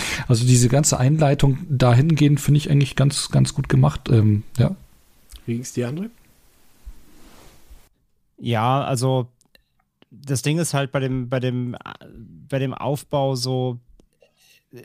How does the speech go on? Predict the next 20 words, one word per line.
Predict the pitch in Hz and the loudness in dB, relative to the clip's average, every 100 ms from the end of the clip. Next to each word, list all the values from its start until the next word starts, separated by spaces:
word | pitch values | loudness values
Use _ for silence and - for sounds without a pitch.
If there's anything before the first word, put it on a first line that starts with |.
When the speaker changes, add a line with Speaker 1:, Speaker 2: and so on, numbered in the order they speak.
| - _ - - _ - | -20 _ -20 -20 _ -6
Speaker 3:
bei | |
dem | 135 135 | -4 -2
Film | - 156 | -2 0
hatte | 151 | 0
ich | 165 | -2
am | 156 | -6
Anfang | 117 156 165 | -8 -6 -8
halt | 127 | -6
wirklich | 160 156 | -8 -8
so | - | -6
die | 147 139 | -4 -4
Hoffnung, | 113 151 156 139 | -4 -6 -6 -4
dass | 131 - | -4 -2
er | 139 | -2
halt | 117 113 | -2 -4
wirklich | 131 151 143 139 - | -4 -2 -2 -4 -4
auch, | - 123 120 403 | -4 -4 -4 -12
äh, | - 113 - - | -18 -16 -14 -14
sehr, | 110 131 139 127 | -6 -2 -2 -2
sehr, | 123 123 123 | -2 0 -2